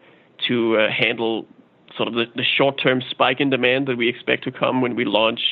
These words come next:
uh, the fully scalable multi-collateral system this summer. But also, like, a, a clear pipeline to, towards our, you know, our, our end goal, which is this state where the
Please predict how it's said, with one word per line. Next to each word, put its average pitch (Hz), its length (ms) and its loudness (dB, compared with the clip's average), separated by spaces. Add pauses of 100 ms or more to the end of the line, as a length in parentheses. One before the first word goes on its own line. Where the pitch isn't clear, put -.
(140)
uh, 107 320 2
the 120 120 -8 (120)
fully 127 220 2 (100)
scalable 123 540 0 (480)
multi-collateral 123 720 2
system 127 420 0 (500)
this 131 120 2 (100)
summer. 139 300 2 (1200)
But 127 160 4
also, 143 460 2
like, 123 200 2
a, 123 220 -4
a - 40 -12 (260)
clear 147 220 4
pipeline 113 760 -2 (220)
to, 123 280 -4 (680)
towards 127 400 0 (120)
our, 120 500 2 (540)
you 135 140 -2
know, 113 160 4
our, 110 460 2 (100)
our 113 240 -2
end 131 400 0
goal, 110 340 0
which 120 280 -2
is 120 140 -4 (140)
this 120 180 -2 (1000)
state 135 340 2
where 123 200 2
the 120 100 -4